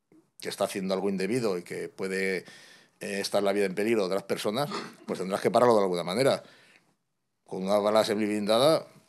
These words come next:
con una bala blindada no lo vas a conseguir parar si no le pegas en un órgano vital. Si no, el tipo sigue funcionando. Y si está en estrés y ya está caliente, los impactos entran, salen, pero el tipo sigue funcionando hasta que o se desangra o le pegas en una zona vital,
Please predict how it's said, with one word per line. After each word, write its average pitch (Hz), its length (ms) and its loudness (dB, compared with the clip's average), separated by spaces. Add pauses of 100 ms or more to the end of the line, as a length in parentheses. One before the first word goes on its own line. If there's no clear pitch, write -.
(140)
con - 160 -8
una 107 100 4
bala 107 200 6
blindada 110 520 4
no 127 120 4
lo 113 100 4
vas 107 160 4
a 104 60 0
conseguir 101 360 -2
parar 123 260 2
si 110 140 -4
no 107 120 -2
le 113 100 0
pegas 131 260 0
en 110 100 -2
un 117 120 -4
órgano 127 420 0
vital. 92 480 -4 (600)
Si 101 180 -6
no, 120 80 2
el 131 100 0
tipo 151 180 0
sigue 117 220 0
funcionando. 95 640 -8
Y 95 100 -10
si 90 60 -12
está 127 220 0
en 123 140 0
estrés 123 520 -2 (360)
y 101 120 -10
ya 104 80 -2
está 120 180 -2
caliente, 113 540 -2 (340)
los - 200 -8
impactos 117 500 -2
entran, 123 260 0
salen, 147 300 2
pero 117 140 0
el 95 80 -4
tipo 127 240 -4
sigue 95 440 -2
funcionando 123 540 -4
hasta - 200 -8
que 95 160 -6
o 104 120 -4
se 120 140 -2
desangra 151 540 6 (340)
o 107 120 -4
le 107 100 0
pegas 120 280 2
en 110 80 0
una 110 200 0
zona 101 240 -2
vital, 85 360 -4